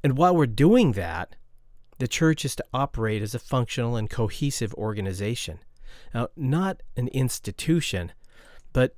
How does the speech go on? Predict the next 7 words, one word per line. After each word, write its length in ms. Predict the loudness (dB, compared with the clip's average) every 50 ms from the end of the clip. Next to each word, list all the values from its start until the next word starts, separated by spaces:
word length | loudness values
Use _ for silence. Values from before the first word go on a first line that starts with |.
| -4
just 220 | -2 0 0 2 2
to 80 | 0
function 560 | -2 0 2 2 2 2 2 0 0 0 0 -2 -4
in 140 | -2 0 0
an 120 | 0 0 -2 -2
organized 760 | 0 0 2 2 2 2 2 2 0 0 -2 -4 -6 -10 -16 _ -20 -12 -6
manner. 580 | -4 0 0 2 2 0 0 -2 -6 -8 -12